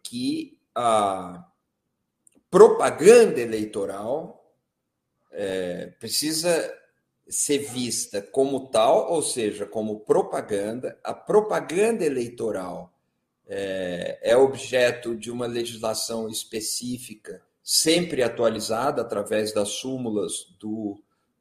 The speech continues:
Tribunal Superior Eleitoral, e essa legislação protege, é, a verdade e protege as condições de igualdade numa competição,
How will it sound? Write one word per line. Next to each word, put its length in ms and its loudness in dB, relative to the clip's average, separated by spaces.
Tribunal 380 -2
Superior 400 0
Eleitoral, 920 -2
e 920 -2
essa 880 4
legislação 1200 2
protege, 1080 6
é, 500 4
a 120 0
verdade 920 4
e 160 0
protege 1000 4
as 220 4
condições 680 -2
de 160 -12
igualdade 840 2
numa 280 -6
competição, 800 -10